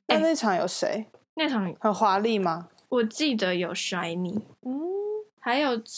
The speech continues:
Speaker 1: 有少女时代吗？
Speaker 2: 没有少女时代。
Speaker 1: 哦。
Speaker 2: 没有那种大事的，就是可能是，呃，
Speaker 1: 嗯。
Speaker 2: 可能是台湾没有那么多人知道的。
Speaker 1: 嗯。
Speaker 2: 对，然后反正那时候我就有去看，而且就是那时候有，反正就是有票价什么的嘛，然后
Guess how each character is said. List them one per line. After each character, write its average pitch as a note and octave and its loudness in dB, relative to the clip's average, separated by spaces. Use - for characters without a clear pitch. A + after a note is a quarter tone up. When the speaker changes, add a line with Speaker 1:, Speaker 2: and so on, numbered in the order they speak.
Speaker 1:
有 G3+ 0
少 C4 2
女 G3 0
时 - -10
代 F3 -6
吗？ - -14
Speaker 2:
没 A#3 2
有 A3+ 4
少 G#3 0
女 F#3+ -4
时 - -8
代。 - -8
Speaker 1:
哦。 - 0
Speaker 2:
没 B3 2
有 A#3+ 4
那 A3 2
种 F#3+ -2
大 D#3 4
事 - -2
的， G2 -6
就 G3 -4
是 G#3+ 0
可 G#3 -4
能 D3+ -10
是， E3+ -8
呃， D#3+ -4
Speaker 1:
嗯。 F3+ -8
Speaker 2:
可 G#3+ -4
能 G3+ 2
是 C#4+ 0
台 A3 -2
湾 F3+ 0
没 F3+ -2
有 D#3+ -4
那 E3 -8
么 D#3+ -8
多 D3+ -10
人 C#3+ -12
知 - -14
道 - -6
的。 - -16
Speaker 1:
嗯。 G3+ -6
Speaker 2:
对， - -8
然 F#3 -6
后 G3 -2
反 F#3+ -2
正 F#3+ -2
那 G3+ 0
时 G#3+ -4
候 E3+ -2
我 - -10
就 D#3 -6
有 - -8
去 - -14
看， - -8
而 A3+ -2
且 B3+ 0
就 D4 -2
是 D4 2
那 D4 2
时 A3+ 2
候 G3 4
有， E3 -2
反 - -6
正 G3+ -2
就 G#3 0
是 G#3 0
有 F#3 0
票 - -2
价 D#3+ -4
什 - -14
么 - -20
的 - -16
嘛， G2 -14
然 E3 -10
后 G3+ 0